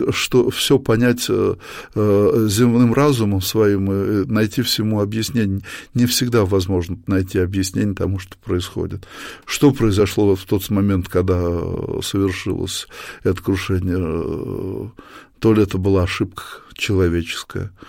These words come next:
вот, э, то ли это был действительно какой-то промысел.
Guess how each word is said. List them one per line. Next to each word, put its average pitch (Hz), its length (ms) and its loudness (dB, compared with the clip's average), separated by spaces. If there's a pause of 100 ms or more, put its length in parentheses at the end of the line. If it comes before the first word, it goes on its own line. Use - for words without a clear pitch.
(280)
вот, 92 500 -2
э, 95 600 -4
то 113 140 2
ли 107 120 2
это 98 160 -2
был 95 360 0
действительно 98 480 -4
какой-то 95 420 -4
промысел. 90 540 -4